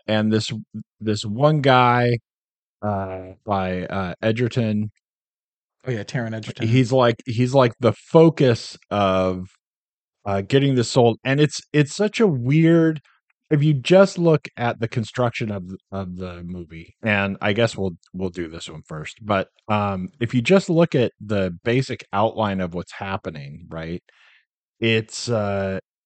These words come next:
Speaker 1: it reminds me weirdly of, like, Michael Keaton in that McDonald's movie.
Speaker 2: Oh,
Speaker 1: What
Speaker 2: yeah.
Speaker 1: the heck was
Speaker 2: Uh,
Speaker 1: that called?
Speaker 2: um,
Speaker 1: Um, yeah, I can't, I can't remember that one.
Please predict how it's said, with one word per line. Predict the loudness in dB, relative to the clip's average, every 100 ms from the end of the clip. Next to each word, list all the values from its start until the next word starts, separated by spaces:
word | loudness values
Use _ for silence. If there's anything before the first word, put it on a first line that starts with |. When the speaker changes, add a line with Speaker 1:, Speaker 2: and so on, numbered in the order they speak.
| -8
Speaker 1:
it | -8
reminds | -4 -6 -4 -4 -2 -4 -4
me | -4
weirdly | -4 -4 0 2 2 2 -2 -2
of, | -2 -4
like, | -8 -8 -8
Michael | -6 -6 -6 -10
Keaton | -8 -8 -6
in | -6 -6
that | -8 -10 _ _ -12
McDonald's | -12 -10 -10 -8 -8 -10 -12 -20 -20 _ _ _ _ _ _ -10
movie. | -4 -4 -4
Speaker 2:
Oh, | -2 -2
Speaker 1:
What | 0
Speaker 2:
yeah. | 2 2
Speaker 1:
the | 0
heck | -4 -4
was | -2
Speaker 2:
Uh, | 2 2 2
Speaker 1:
that |
called? | 0 -2 -2 -2
Speaker 2:
um, | -2 -2 -4 -4 -8
Speaker 1:
Um, | -12 -18 _ _ _ _ _ _ _ _ _ _ _ -6
yeah, | -4
I | -2
can't, | -4 -4 -2
I | -2
can't | 0 -2
remember | -2 -4 -4 -6
that | -10 -12
one. | -12